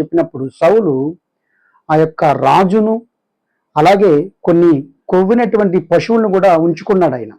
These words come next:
ఉంచుకొని, దేవునికి ఇవి బలిగా, అర్పణంగా అర్పించొచ్చు అని చెప్పి, ఆ వాటన్నిటిని కూడా పక్కన పెట్టుకున్నప్పుడు సమూయేలు వచ్చాడు. వచ్చి, "ఏంటయ్యా నువ్వు చేసింది? దేవుడేమో సమస్తమును నాశనం చేయమనంటే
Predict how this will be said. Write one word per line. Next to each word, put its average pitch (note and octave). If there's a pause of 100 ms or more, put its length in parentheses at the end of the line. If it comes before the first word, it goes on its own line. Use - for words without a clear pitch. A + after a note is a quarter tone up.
(540)
ఉంచుకొని, A3+
దేవునికి G3+
ఇవి G3
బలిగా, F3
అర్పణంగా G#3
అర్పించొచ్చు F3+
అని E3
చెప్పి, D#3 (580)
ఆ D#3+
వాటన్నిటిని F#3+
కూడా G3+
పక్కన E3
పెట్టుకున్నప్పుడు D#3 (120)
సమూయేలు F#3+
వచ్చాడు. E3 (760)
వచ్చి, G3
"ఏంటయ్యా A#3+
నువ్వు G#3
చేసింది? F#3+ (1040)
దేవుడేమో A3
సమస్తమును F#3+
నాశనం F#3
చేయమనంటే F#3